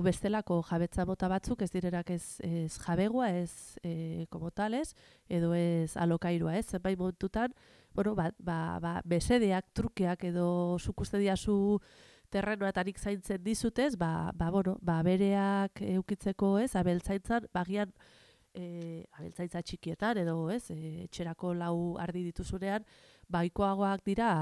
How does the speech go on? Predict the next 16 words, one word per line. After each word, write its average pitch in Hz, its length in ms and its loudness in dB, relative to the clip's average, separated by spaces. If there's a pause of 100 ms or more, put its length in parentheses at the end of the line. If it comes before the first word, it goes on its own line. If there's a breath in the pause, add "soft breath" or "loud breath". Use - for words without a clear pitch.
(120)
tratu 170 360 4
hauek, 160 320 4
ez? 240 140 2
Eta 170 140 0
igual 175 280 2
lurraren 185 400 2
jabegoak 190 540 0 (160)
noski 170 480 0 (380 loud breath)
pisu 185 280 4
badu, 202 200 6
ze 156 160 0
zuk - 280 -4
jabeari 165 400 0
eskatzen 160 400 -8
diozu 170 320 -2
hori, 220 220 0